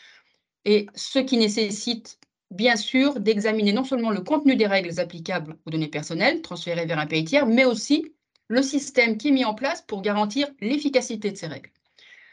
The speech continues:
Euh, de manière générale, il relève qu'il ne dispose pas de toutes les informations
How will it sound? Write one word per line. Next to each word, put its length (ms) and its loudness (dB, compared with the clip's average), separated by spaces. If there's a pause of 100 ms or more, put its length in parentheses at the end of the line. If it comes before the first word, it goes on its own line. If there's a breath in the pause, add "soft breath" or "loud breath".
(220 soft breath)
Euh, 100 0
de 80 4
manière 240 6
générale, 500 2
il 140 -4
relève 380 0
qu'il 160 -6
ne 100 2
dispose 400 -10
pas 160 -2
de 80 -2
toutes 220 -6
les 100 0
informations 640 -4